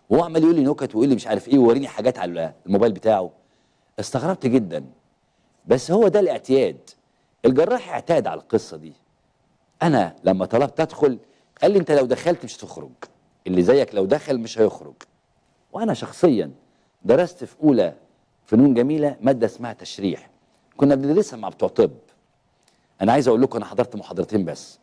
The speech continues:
وما رضيتش أكمل لأنهم كانوا موتى، وطلبة الطب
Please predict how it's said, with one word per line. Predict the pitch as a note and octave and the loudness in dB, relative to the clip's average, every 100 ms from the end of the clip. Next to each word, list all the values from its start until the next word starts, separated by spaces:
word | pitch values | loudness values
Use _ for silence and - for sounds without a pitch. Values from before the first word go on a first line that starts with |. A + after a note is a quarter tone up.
| _ _ | _ _
وما | F#2+ | 0
رضيتش | G2+ A2+ | 0 -2
أكمل | F#2+ F2+ D2 C2 _ _ _ _ _ _ | -8 -14 -16 -20 _ _ _ _ _ _
لأنهم | B2 E3+ E3 | 0 0 0
كانوا | D3+ C#3 | 2 2
موتى، | C#3 A2 - D2+ _ _ _ _ | 2 -2 -10 -20 _ _ _ _
وطلبة | E2 - C#3 G#2+ G2+ | -8 0 2 0 -4
الطب | - F3 | -2 0